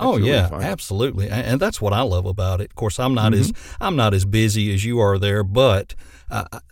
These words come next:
Speaker 1: I get that. Um, and it's very interesting. Uh, you mentioned, you know, the pros and cons and how people feel about that. I just signed with my first agent this week.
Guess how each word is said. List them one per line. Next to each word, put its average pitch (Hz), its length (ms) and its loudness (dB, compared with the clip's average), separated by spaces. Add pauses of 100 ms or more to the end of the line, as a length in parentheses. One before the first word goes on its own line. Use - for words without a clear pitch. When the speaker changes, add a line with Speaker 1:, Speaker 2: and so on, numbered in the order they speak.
(140)
Speaker 1:
I 107 120 2
get 127 320 2
that. 95 380 -4
Um, 101 340 0
and 120 160 0
it's 110 140 -2
very 135 300 4
interesting. 110 720 2 (340)
Uh, 104 320 -2
you 120 400 0
mentioned, 113 560 2
you 107 80 4
know, 101 120 2
the 95 100 2
pros 113 440 2
and 95 160 2
cons 104 440 0
and 104 180 0
how 110 280 0
people 101 340 -2
feel 113 320 -2
about 95 320 0
that. 98 240 -2
I 120 160 2
just 135 340 -2
signed 120 340 0
with 101 140 -2
my 101 160 0
first 107 420 -2
agent 104 480 0
this 95 280 -2
week. 92 400 -2